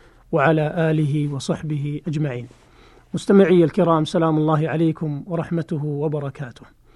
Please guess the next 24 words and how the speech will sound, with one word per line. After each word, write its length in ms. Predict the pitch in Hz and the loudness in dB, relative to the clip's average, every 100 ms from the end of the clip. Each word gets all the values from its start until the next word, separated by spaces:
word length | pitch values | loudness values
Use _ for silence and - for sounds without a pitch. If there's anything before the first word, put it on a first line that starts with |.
| _ _ _ _ | _ _ _ _
وما 200 | 165 190 | 4 6
زال 500 | 185 202 190 180 175 - _ _ _ - | 6 6 6 4 2 -4 _ _ _ -10
الحديث 480 | 131 165 156 175 | -6 -2 0 0
موصولاً 720 | 165 156 156 185 165 156 151 147 _ | 0 -4 -2 -2 0 -2 -4 -8 _
حول 300 | - 185 160 | -6 -2 -2
هذا 240 | 143 165 160 | 0 -2 -2
الموضوع 400 | 156 151 165 139 | -4 -4 -4 -4
المهم، 500 | 151 147 156 160 147 _ - | -6 -4 -4 -6 -8 _ -10
الدين 500 | 156 143 165 151 143 - | -8 -4 -4 -4 -8 -8
حسن 240 | 180 - | -10 -6
المعاملة. 580 | 170 147 135 131 135 123 - _ _ _ _ _ _ _ _ | -6 -6 -8 -10 -12 -16 -20 _ _ _ _ _ _ _ _
كما 260 | - 220 226 | 2 4 6
أن 120 | 214 | 4
الصانع 720 | 185 - 208 196 180 175 175 - _ - | 0 0 0 2 0 -2 -4 -8 _ -2
أعلم 520 | 165 180 170 165 156 | 0 2 0 -2 -4
بالآلة 500 | 160 170 180 170 160 | -4 -2 0 0 -2
التي 280 | 180 160 151 | -4 -6 -8
صنعها، 680 | 151 180 170 143 151 156 151 - _ _ _ _ _ _ - | -6 -4 -2 -2 -4 -4 -8 -14 _ _ _ _ _ _ -2
وباني 360 | 165 202 196 | 4 6 6
البيت 440 | 180 165 196 175 196 | 4 4 4 2 0
أعلم 360 | 160 170 170 | 0 0 0
به 280 | 170 175 160 | 0 2 2
من 140 | 156 | 2
غيره، 400 | 156 175 170 160 | 2 2 0 -4